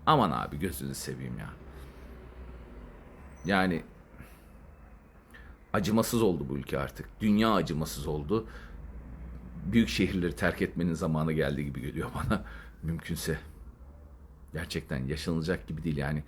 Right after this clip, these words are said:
Resmen modern hapishaneye çeviriyorlar bütün büyük şehirleri. Yaşanmaz hale getiriyorlar.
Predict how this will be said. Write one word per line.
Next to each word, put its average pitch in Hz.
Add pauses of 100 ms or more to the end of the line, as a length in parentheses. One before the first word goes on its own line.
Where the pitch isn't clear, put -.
(300)
Resmen 95
modern 85
hapishaneye 82
çeviriyorlar 71
bütün 76
büyük 69
şehirleri. 67 (840)
Yaşanmaz 90
hale 76
getiriyorlar. 69